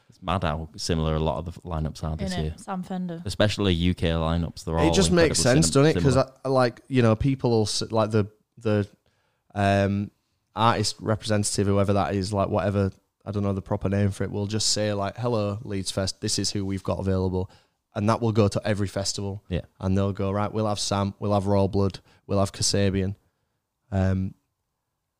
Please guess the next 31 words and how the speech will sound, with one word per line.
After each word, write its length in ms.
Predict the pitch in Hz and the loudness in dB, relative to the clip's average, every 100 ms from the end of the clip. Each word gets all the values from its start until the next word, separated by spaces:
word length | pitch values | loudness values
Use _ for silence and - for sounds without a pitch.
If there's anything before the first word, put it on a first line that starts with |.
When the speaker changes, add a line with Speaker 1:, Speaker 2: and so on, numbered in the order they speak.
| _ _ _ _ | _ _ _ _
Speaker 1:
Don't 180 | - 117 | -6 -4
you 100 | 85 | -4
dare 160 | - - | -6 -10
put 160 | - - | -12 -14
Kasabian 280 | - 69 80 | -10 -6 2
Speaker 3:
So 160 | - | 4
Speaker 1:
in 100 | 80 | 4
the 60 | 80 | 2
same 460 | - 78 80 80 90 | 0 0 0 -4 -6
limelight 400 | 92 80 82 - | -2 0 4 4
as 220 | - - | 2 2
Royal 300 | 104 92 90 | 2 2 2
Blood 220 | 82 87 | 0 0
and 80 | 87 | -2
Sam 180 | - 87 | -2 -4
Fender. 180 | - 147 | 0 4
Speaker 3:
No, 160 | 143 131 | 6 6
but 180 | 123 | 4
they've 280 | 127 139 127 | 6 6 6
been 240 | 120 123 110 | 6 4 4
everywhere 600 | 110 110 104 107 101 98 | 2 2 2 2 2 0
as 120 | 95 | 2
well. 300 | 101 95 92 220 | 2 0 -2 -4
Speaker 2:
Yeah. 300 | 147 - 92 _ | -2 -2 -4 _
Speaker 1:
Yeah. 240 | 101 95 95 | 0 2 4
Speaker 3:
Um, 60 | 95 | 4
Speaker 1:
They're 60 | |
much 200 | 104 101 | 4 2
better. 240 | 85 78 - _ _ - | -2 -6 -8 _ _ 2
Speaker 3:
Oh, 180 | 180 113 | 6 8
yeah. 260 | 113 101 | 8 6